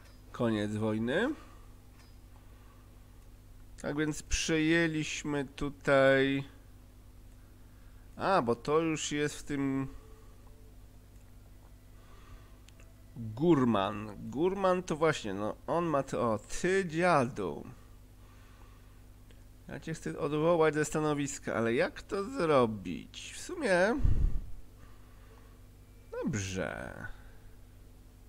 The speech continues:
Otrzymasz tutaj tę ziemię.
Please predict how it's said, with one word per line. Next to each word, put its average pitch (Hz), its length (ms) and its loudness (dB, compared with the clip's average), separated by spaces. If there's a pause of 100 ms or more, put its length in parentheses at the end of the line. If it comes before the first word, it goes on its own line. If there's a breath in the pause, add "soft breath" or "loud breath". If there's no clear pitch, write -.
(800 loud breath)
Otrzymasz 196 960 -2
tutaj 175 480 -2
tę 143 220 0
ziemię. 107 460 0